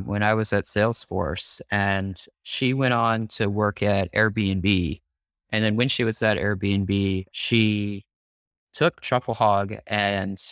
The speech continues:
operationalized it and then continued to give back, contribute, build new features,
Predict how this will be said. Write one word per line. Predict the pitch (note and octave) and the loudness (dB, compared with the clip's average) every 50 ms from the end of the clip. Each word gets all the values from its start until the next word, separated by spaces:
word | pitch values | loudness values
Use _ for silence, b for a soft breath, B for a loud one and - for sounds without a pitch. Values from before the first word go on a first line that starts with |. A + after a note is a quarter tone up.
| - _ _ _ - - | -16 _ _ _ -4 -2
operationalized | B2+ C3 - C#3 A2+ A2 A#2 C3 C3 - - A2+ G#2+ G2+ G2 G2 F#2+ F#2 F#2+ - - - | -2 0 0 0 2 2 2 2 2 0 0 0 0 2 2 2 2 0 -2 -4 -4 -4
it | F#2 F2 F2+ - - | -2 -2 -2 -2 -4
and | G#2 G#2 G#2 | -4 -4 -2
then | G2+ G2+ G2+ F#2+ | -2 -4 -4 -6
continued | - - - G#2+ - - C#3+ D3+ D#3 D3 B2 A2 - | -8 -6 -6 -6 -4 -2 -2 0 0 0 0 -2 -2
to | - - G#2+ G2+ G2 G2 G2 G2 F#2+ F2 - - | -2 -2 0 0 0 -2 -2 -4 -4 -6 -6 -2
give | A2+ A#2+ B2+ - _ | 0 0 0 0 _
back, | - G#2 G#2 G#2+ A2 - - | 2 4 4 4 2 0 -2
contribute, | - G#2+ F#2+ - - A#2+ A#2 A#2+ A2+ G#2+ F#2 - | -6 -6 -4 -2 -2 -2 0 0 0 0 0 0
build | G2 A2 B2 - - | -2 -2 -2 0 -2
new | A2 G#2+ | -2 -2
features, | - - A2 G#2+ - - - G2+ G2 F#2+ F#2+ F#2 - - | -2 0 -2 -2 0 0 0 0 0 2 0 0 -2 -6